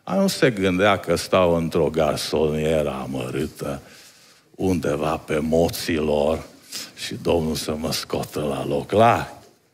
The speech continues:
Se gândea din punct de vedere existențial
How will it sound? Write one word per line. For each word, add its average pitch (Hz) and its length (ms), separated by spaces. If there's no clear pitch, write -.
Se - 260
gândea 98 720
din 110 180
punct 151 220
de 117 80
vedere 139 340
existențial 101 1500